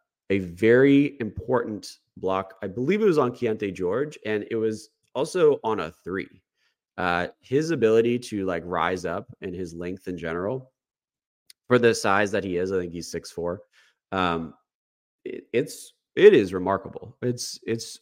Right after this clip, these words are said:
always just surprising to me how well he can, he can, uh, use his length, uh, and the size that he has. So defensively, a f-, a phenomenal game, but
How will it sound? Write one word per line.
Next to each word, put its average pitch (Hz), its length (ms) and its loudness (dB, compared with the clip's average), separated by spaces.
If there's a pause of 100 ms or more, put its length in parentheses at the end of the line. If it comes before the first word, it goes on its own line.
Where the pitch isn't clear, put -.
always 139 560 6
just - 540 -6
surprising 90 640 -2
to - 80 -18
me 80 280 -12 (140)
how 87 200 -6
well 87 260 -2
he 85 160 -10
can, 82 320 -10 (460)
he 95 100 -6
can, 87 280 -4
uh, 78 480 -6 (220)
use 92 300 -6
his 80 180 -8
length, 78 380 -10 (380)
uh, 76 260 -10 (580)
and 85 140 -4
the 82 60 -6
size 85 320 0
that 71 120 -6
he 80 120 -10
has. 78 380 -8 (420)
So 117 160 6
defensively, 131 800 6
a 107 100 -6
f-, - 220 -4 (100)
a 107 60 0
phenomenal 120 520 4
game, 95 460 0
but 90 260 0